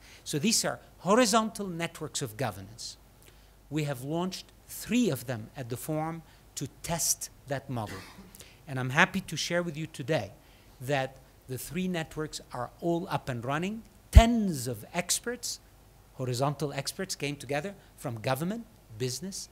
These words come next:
academia, technical environments, and they're addressing these three issues.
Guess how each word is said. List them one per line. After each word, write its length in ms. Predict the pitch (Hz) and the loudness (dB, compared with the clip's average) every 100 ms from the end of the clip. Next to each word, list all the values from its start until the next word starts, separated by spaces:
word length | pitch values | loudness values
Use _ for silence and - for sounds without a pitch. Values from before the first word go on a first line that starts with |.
| - | -16
academia, 640 | - 120 104 120 139 156 175 - - | -12 -10 -6 -6 -6 -8 -10 -20 -12
technical 460 | - 143 165 143 143 | -4 -4 -4 -10 -8
environments, 500 | 139 131 156 214 - - - - | -8 -8 -8 -10 -16 -20 -20 -12
and 180 | - 151 | -4 0
they're 180 | 160 175 | 4 4
addressing 500 | 139 185 185 180 147 | 4 2 2 -2 -6
these 220 | 165 - | -6 -6
three 240 | - 175 | -2 0
issues. 400 | 170 - 101 92 | 0 -2 -6 -12